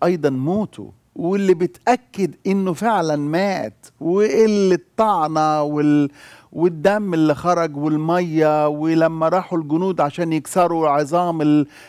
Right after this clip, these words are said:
المصلوبين علشان ما يقعدوش،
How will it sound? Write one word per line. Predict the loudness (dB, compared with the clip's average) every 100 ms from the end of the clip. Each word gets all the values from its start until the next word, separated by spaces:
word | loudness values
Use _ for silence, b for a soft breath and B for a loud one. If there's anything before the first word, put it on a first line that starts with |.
| B
المصلوبين | 0 0 -2 -4 -2 0 0
علشان | 0 0 -2 -2 -2 -2 -6 b b b -2
ما | 0
يقعدوش، | 2 0 -2 -2 -4 -8 -14